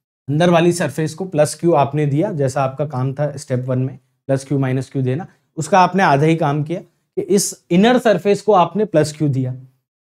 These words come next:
अब देखो होता क्या ऑटोमेटिकली, अगर आपने आउटर सरफेस को ग्राउंड से कनेक्ट किया है,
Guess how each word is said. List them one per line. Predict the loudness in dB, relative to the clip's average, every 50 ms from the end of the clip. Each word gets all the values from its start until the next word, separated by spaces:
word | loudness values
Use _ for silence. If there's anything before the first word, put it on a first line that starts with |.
| _
अब | 2 4
देखो | 4 4 4 4
होता | 4 4 4 4 4 2
क्या | 4 4 4 4
ऑटोमेटिकली, | 4 4 2 2 2 2 2 2 2 4 2 4 2 2 0 -2 -6 -10 -18 _ _ _ _
अगर | 0 2 4 4
आपने | 6 4 4 4 2 0 0 2
आउटर | 4 2 2 2 2 0
सरफेस | 0 0 0 -2 0 0 0 0 0 0
को | 0 2
ग्राउंड | 4 4 4 4 4 2 2
से | 0 0 0
कनेक्ट | 0 0 0 0 0 -2 -6
किया | -8 -8 -8
है, | -10 -16